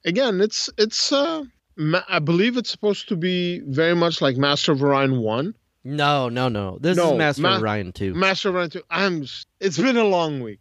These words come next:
Speaker 1: Forgive me. My, my four X Master of Orion game cred has been revoked for I don't
Speaker 2: Yep.
Speaker 1: know how manyth time.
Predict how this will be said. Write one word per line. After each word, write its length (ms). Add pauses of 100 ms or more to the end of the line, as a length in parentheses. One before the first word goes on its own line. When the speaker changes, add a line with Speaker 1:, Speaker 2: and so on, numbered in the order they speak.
Speaker 1:
Forgive 400
me. 180
My, 300
my 400 (200)
four 300
X 380
Master 440
of 140
Orion 400
game 300
cred 260
has 180
been 240
revoked 520
for 200
I 140
don't 40
Speaker 2:
Yep. 80
Speaker 1:
know 40
how 120
manyth 360
time. 320